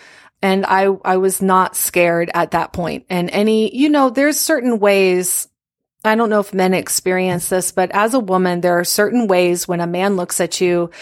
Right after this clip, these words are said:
you might think, "Oh, he thinks I'm pretty. That's nice. Great. Not a threat." And then there's another way that a man looks at you and you're like,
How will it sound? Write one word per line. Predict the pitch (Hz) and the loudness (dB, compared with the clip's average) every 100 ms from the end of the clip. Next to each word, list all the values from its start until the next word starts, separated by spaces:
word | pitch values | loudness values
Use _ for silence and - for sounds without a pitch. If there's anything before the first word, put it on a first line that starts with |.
| - - | -20 -6
you | 202 | -2
might | 196 185 | 0 0
think, | - 185 180 - | 0 -2 -2 0
"Oh, | 359 | 0
he | 285 311 | 2 0
thinks | 330 320 | 0 -2
I'm | 294 269 | -2 0
pretty. | 269 214 156 - | 0 0 -2 -4
That's | 202 196 | -4 -4
nice. | 208 170 - | -6 -6 -8
Great. | - 196 160 - _ | -2 0 0 -4 _
Not | 208 196 | 0 2
a | |
threat." | 175 170 107 _ _ _ _ _ _ _ _ | 0 -4 -6 _ _ _ _ _ _ _ _
And | 247 | 0
then | 247 | 2
there's | 254 247 | 2 2
another | 247 254 254 294 302 | 2 4 4 4 2
way | 269 240 | 2 2
that | 214 196 | 4 2
a | 190 | 2
man | 180 175 170 | 0 -2 -2
looks | 170 - | -4 -4
at | 165 - | -6 -2
you | 175 | -4
and | 165 | -4
you're | 170 165 | -6 -6
like, | 165 160 - - | -6 -6 -10 -20